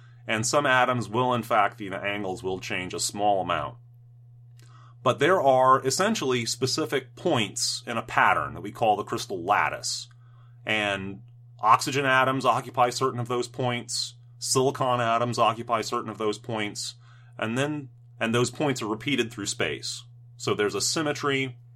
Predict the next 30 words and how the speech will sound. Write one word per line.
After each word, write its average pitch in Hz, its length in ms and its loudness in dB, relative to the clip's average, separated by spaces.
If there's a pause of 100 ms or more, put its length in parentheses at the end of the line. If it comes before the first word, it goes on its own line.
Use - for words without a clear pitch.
(220)
there's 117 200 -2
something 117 240 -2
called 107 220 0
a 92 40 -4
unit 120 320 -2
cell, 113 380 2
and 104 80 -2
that 104 160 0
unit 104 240 -4
cell 104 220 2
is 87 80 -6
repeated 104 480 -4
in 98 100 -4
three 107 240 -4
directions 92 600 -4
to 98 80 -12
fill 101 260 -2
up 101 120 2
three-dimensional 92 640 -8
space. 85 560 -4 (1300)
And 104 140 -2
that 117 160 4
pattern 107 360 4
repeats 98 380 -6
over 95 300 -2
and 90 80 -4
over 85 320 -4
and 78 80 -8
over 82 300 -6
again. 71 340 -10